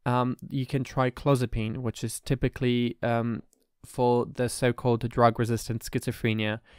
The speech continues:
and it is also a type of a, um, second generation antipsychotic. Lastly, I would like to discuss some of the poor prognostic factors for psychosis or schizophrenia. Gradual onset,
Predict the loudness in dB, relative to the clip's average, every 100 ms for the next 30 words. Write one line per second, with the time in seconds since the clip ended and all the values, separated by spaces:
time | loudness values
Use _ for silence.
0 | -20 -6 -2 0 2 2 2 2 2 2
1 | 4 4 4 2 0 2 0 0 -2 2
2 | 2 0 -4 _ _ -8 -6 -6 -8 -12
3 | -8 -4 -2 -2 -2 -2 -2 -4 -6 -8
4 | -6 -6 -8 -10 -10 -12 -16 -18 -20 -20
5 | _ _ _ _ _ _ _ 0 0 2
6 | 0 2 2 2 2 0 -2 -4 -4 -2
7 | -2 -2 0 0 2 0 2 2 2 0
8 | 0 -2 -4 -4 0 0 2 0 0 -4
9 | -10 _ _ _ _ -6 4 6 6 4
10 | 2 _ _ -4 -2 -2 -2 -2 -2 -2
11 | -2 -2 -4 -4 -4 -2 0 2 0 -4
12 | _ _ _ _ _ _ _ _ _ _
13 | _ _ _ _ 0 4 6 6 6 6
14 | 4 2 0 0 -14